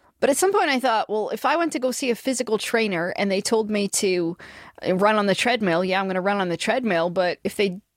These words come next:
didn't mention, "Hey, by the way, that junk food you're eating kinda negates all that work you're doing on the treadmill," I'd be kinda mad. So I thought, you know, let's take a look at this. What are the, the common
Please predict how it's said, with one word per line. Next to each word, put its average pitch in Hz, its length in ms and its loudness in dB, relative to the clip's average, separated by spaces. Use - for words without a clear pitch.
didn't 226 280 2
mention, 202 400 2
"Hey, 196 100 2
by 190 180 0
the 180 120 0
way, 196 140 0
that 180 160 0
junk 196 260 -2
food 254 240 0
you're 247 120 0
eating 233 360 -2
kinda 180 340 -2
negates 175 400 0
all 196 140 2
that 175 120 0
work 185 200 -2
you're 190 100 0
doing 196 160 0
on 185 120 -2
the 180 80 0
treadmill," 202 500 -2
I'd 226 220 0
be 294 100 -4
kinda 247 280 0
mad. 240 360 0
So 339 160 2
I 311 80 4
thought, 285 260 0
you 311 80 -2
know, 302 200 0
let's 311 180 -8
take - 180 -2
a 320 60 -4
look 277 160 -2
at 330 80 -4
this. - 300 -4
What 320 140 0
are 440 100 2
the, 262 340 -2
the 254 120 -2
common 240 500 -2